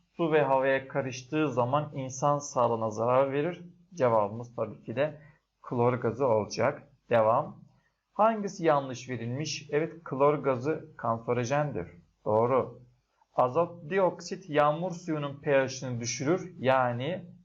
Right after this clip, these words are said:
yani asit yağmurlarına etken olan bir gazdır. Doğru. Kurşun ağır metal. Ağır metal deyince aklımıza sinir sistemine zarar verir. Bunun gelmesi lazım.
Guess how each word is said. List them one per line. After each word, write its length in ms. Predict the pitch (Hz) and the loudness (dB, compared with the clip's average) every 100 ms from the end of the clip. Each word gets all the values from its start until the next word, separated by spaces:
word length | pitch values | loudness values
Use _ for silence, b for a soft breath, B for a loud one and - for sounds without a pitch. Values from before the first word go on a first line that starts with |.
| _ _ _ _ _ - | _ _ _ _ _ -2
yani 640 | 131 123 110 117 160 - - _ _ _ | 2 4 2 -2 -6 -8 -16 _ _ _
asit 380 | 127 - 156 143 | -4 -4 -6 0
yağmurlarına 640 | 123 117 113 110 110 107 | 2 2 0 2 2 2
etken 400 | - 117 - 147 | -2 -4 -2 0
olan 480 | 123 117 180 175 131 | 2 4 2 -2 -6
bir 140 | 135 | -6
gazdır. 760 | 135 113 120 139 151 170 175 - | -2 0 2 2 -2 -6 -6 -4
Doğru. 580 | 113 110 131 123 - - - | 0 2 2 0 -2 -14 -6
Kurşun 460 | 170 180 175 214 - | 0 2 2 -2 -4
ağır 360 | - 156 190 190 | 2 4 4 2
metal. 440 | 170 160 139 107 - - _ - | -4 -2 0 0 -2 -16 _ 0
Ağır 220 | 151 190 | 2 2
metal 520 | 185 175 170 147 143 | 0 -2 2 2 2
deyince 300 | 170 196 - | -4 -6 0
aklımıza 760 | 165 165 165 160 147 196 196 - _ _ | 0 0 -6 -8 0 2 2 -4 _ _
sinir 400 | - 175 170 185 | -12 -4 -2 -2
sistemine 720 | 170 165 147 - 151 175 185 | -6 -10 -10 -6 -4 2 2
zarar 460 | 151 143 156 170 156 | 4 4 4 2 -2
verir. 420 | 131 107 - - _ _ _ | -6 -6 -12 -20 _ _ _
Bunun 260 | - 139 160 | -14 -10 0
gelmesi 380 | 156 127 117 120 | 0 0 -4 -2
lazım. 540 | 107 104 107 156 165 | 2 2 0 -6 -8